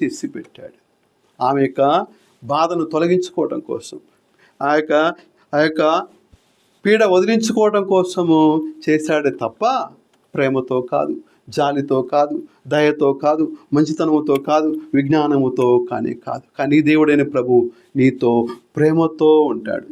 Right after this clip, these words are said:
జాలితో, దయతో నీతో, నీ పట్ల ప్రదర్శిస్తాడు. నిన్ను, నీ యొక్క క్షేమము కోరేవాడు. "నీ గూర్చినటువంటి పథకములు నాకు మాత్రమే తెలుసు, బంగారు భవిష్యత్తును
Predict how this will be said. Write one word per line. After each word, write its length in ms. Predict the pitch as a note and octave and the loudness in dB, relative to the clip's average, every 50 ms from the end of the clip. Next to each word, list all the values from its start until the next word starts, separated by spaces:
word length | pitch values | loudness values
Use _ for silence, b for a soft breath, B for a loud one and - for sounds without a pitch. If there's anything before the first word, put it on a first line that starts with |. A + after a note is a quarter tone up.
| - - | -12 -6
జాలితో, 560 | - D3+ D#3 E3 E3+ E3 E3+ D#3 B2+ A#2 A2+ | -2 -2 0 0 0 0 0 2 2 2 2
దయతో 760 | - D3+ D#3+ E3+ E3+ E3+ E3+ E3 E3+ D3 C#3 C3 A#2+ A#2 A#2+ b b b b b b b b _ - | 2 2 2 4 2 2 0 0 2 2 2 2 0 -2 -4 b b b b b b b b _ 2
నీతో, 400 | D#3+ F3+ F#3 F3+ - E3+ - - | 2 2 2 2 0 0 0 2
నీ 140 | D3+ F3 | 2 2
పట్ల 320 | F3+ F3+ E3+ D#3+ - - D3+ | 2 2 0 -6 -4 -6 -4
ప్రదర్శిస్తాడు. 1200 | D3 C#3+ C#3 C#3+ C#3 C#3 - C#3 B2 - - - C#3 B2+ B2+ B2+ B2 B2+ B2+ B2 A#2+ A#2 A2+ G#2+ - b b b b _ | -2 0 0 0 0 -2 -4 -10 -12 -12 -6 -4 -2 0 0 0 2 4 4 4 4 2 0 -2 -8 b b b b _
నిన్ను, 340 | D3+ D#3+ F3 F3+ F3 F3 D#3 E3 B B B | 2 2 2 4 2 2 2 0 B B B
నీ 80 | D#3 D#3+ | 2 4
యొక్క 400 | F3 F3+ F3+ F3+ F3+ E3+ C#3+ C#3+ | 6 6 4 2 2 0 0 0
క్షేమము 640 | C#3 - - - G3+ G#3+ A3+ A3 A3+ G#3+ G#3+ G#3+ G#3+ | 0 0 -2 0 0 0 2 2 2 2 2 0 2
కోరేవాడు. 680 | G3 F3+ E3 D#3 D#3 D3 C3+ C3+ C3 C3 - - - - - b b b b _ | 0 2 2 4 4 4 4 2 2 0 0 -2 -8 -10 -14 b b b b _
"నీ 120 | D#3 F#3 F#3 | 2 2 2
గూర్చినటువంటి 760 | F3 A#3 A#3+ A3 A3+ - - A#3 A3+ A3+ A3+ A#3 A3 A3 A3 | 4 2 2 2 0 0 0 2 2 2 2 0 0 0 -2
పథకములు 840 | G#3+ G#3 A3+ A#3 A#3 - A3+ A3 A3+ A3 G#3+ A3 G#3 F#3 C#3 B B B B - | -2 -2 -2 0 0 0 2 2 4 4 6 6 6 6 4 B B B B -6
నాకు 340 | C3 B2+ C3 D3+ - - E3 | -2 -2 0 -2 -2 -4 -4
మాత్రమే 760 | D#3 D#3 D#3 D#3 D#3+ D#3 - - E3+ D#3+ D#3+ D#3 D#3 D3+ D3+ | -2 0 0 0 -2 -4 -4 -2 0 0 2 4 2 2 2
తెలుసు, 500 | D3+ D3+ C3+ C3+ C3+ - - B2+ A#2 - b b b b - | 0 0 0 0 -2 -4 -8 -8 -8 -8 b b b b -6
బంగారు 540 | - D#3+ F#3+ G3+ G3+ A3 A#3 A#3+ A#3+ B3 A#3+ | -4 -2 -2 0 2 2 4 4 2 2 2
భవిష్యత్తును 920 | G3+ G#3+ A3+ A#3 A#3 A3+ - B3 B3 - - B3+ A3+ A3 A3+ G#3+ F3+ - | 0 0 0 0 0 -2 -4 -4 -4 -4 -2 2 4 4 6 4 4 2